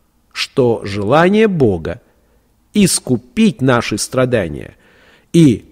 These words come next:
преобразовать нас в здоровое, радующееся насаждение Господа. Помня о славе Божьей, Иуда – предостерегает нас от тех людей в церкви,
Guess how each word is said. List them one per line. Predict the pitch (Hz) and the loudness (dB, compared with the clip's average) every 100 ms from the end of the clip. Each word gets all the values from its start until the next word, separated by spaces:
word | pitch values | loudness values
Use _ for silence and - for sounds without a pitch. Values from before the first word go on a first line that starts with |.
| - | 2
преобразовать | 147 185 143 104 113 101 98 101 98 165 202 185 - | 6 6 6 2 -2 -2 -4 -6 -4 0 0 0 -4
нас | 107 67 - - | -6 -8 -12 -18
в | - | -10
здоровое, | 104 98 113 139 185 131 92 58 - _ - | -8 -4 0 4 6 4 0 -6 -16 _ -8
радующееся | 113 156 190 165 170 156 170 160 - 151 | 0 2 2 2 0 0 -2 -2 0 0
насаждение | 127 - 107 95 92 143 139 143 127 | 0 -2 -4 -4 -2 0 2 0 0
Господа. | 92 123 117 - 80 73 52 _ _ _ _ _ _ _ _ | -2 -2 0 -4 -8 -12 -16 _ _ _ _ _ _ _ _
Помня | - 220 202 123 87 - | 4 6 6 4 0 -4
о | 110 95 | -4 -4
славе | - 156 170 117 90 | -2 2 2 2 -2
Божьей, | 87 165 190 113 76 55 _ _ _ _ | 2 4 4 0 -8 -10 _ _ _ _
Иуда – | - 139 240 220 110 69 - _ _ _ _ | 2 4 4 4 0 -6 -12 _ _ _ _
предостерегает | 165 190 202 - 220 214 175 156 110 104 | 2 4 2 0 0 0 4 4 4 0
нас | 113 92 73 - | -4 -6 -8 -10
от | - 110 - | -6 -6 -4
тех | - 233 - | 2 2 2
людей | 226 170 139 95 | 0 2 2 2
в | - | -2
церкви, | - 123 - - 50 | 0 0 -2 -14 -18